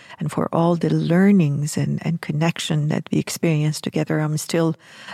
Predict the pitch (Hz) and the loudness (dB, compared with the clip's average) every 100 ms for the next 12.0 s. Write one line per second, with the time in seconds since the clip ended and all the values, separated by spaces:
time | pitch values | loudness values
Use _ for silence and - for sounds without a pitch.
0 | - 165 151 - 180 170 165 160 160 156 | -4 0 0 4 4 4 4 2 2 2
1 | 180 165 165 165 160 160 - 170 160 160 | 0 -2 -2 0 0 0 -2 -2 0 -2
2 | - 165 151 - - 208 - 247 202 - | -4 -2 -4 -4 -14 -14 -8 -2 -2 -2
3 | 175 156 156 151 170 156 - 156 156 - | 0 2 2 0 0 -2 -2 -2 -2 -4
4 | - - 160 _ - - - - - 170 | -6 -4 -6 _ -20 -20 -20 -14 -2 2
5 | 165 160 160 165 160 175 170 - 175 160 | 2 2 2 2 2 2 2 2 -2 2
6 | 165 160 156 - 165 160 160 175 - 151 | 2 2 0 2 2 2 -2 -6 -4 -2
7 | - 165 156 - 165 156 160 - 156 156 | 0 0 0 0 2 2 2 0 -2 0
8 | 160 156 160 151 156 156 160 180 - - | 2 2 0 2 2 2 2 0 -4 -4
9 | 151 160 151 151 170 180 208 - 165 156 | -2 0 2 2 0 -2 -6 -8 -4 -2
10 | 151 156 - - 170 - 160 160 160 160 | -2 -6 -8 -10 -8 -2 -2 -2 0 0
11 | - 170 156 160 156 - 185 196 190 | 0 0 0 0 -2 2 4 6 6